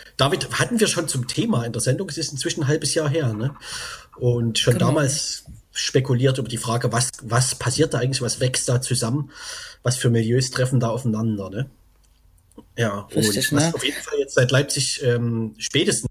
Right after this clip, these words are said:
Speaker 1: seit Leipzig, eigentlich schon seit einer ganzen Weile auch schon in Berlin zu beobachten war, ist halt diese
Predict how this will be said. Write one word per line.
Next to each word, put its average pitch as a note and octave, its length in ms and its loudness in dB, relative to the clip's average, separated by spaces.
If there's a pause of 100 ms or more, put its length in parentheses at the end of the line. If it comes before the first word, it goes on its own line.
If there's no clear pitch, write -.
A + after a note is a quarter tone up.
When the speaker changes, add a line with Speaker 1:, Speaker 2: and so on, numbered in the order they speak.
(120)
Speaker 1:
seit A2 240 -6
Leipzig, A2 500 -6 (800)
eigentlich C3+ 220 2
schon A2+ 300 0
seit A2+ 140 0
einer A2 80 -4
ganzen G#2 260 -2
Weile B2 220 4
auch A2 80 -2
schon A#2 160 -2
in G2+ 80 -6
Berlin A2 280 -2
zu C3+ 120 -2
beobachten B2+ 400 -2
war, A2 80 0
ist - 80 -2
halt A2 160 0
diese G#2 400 -4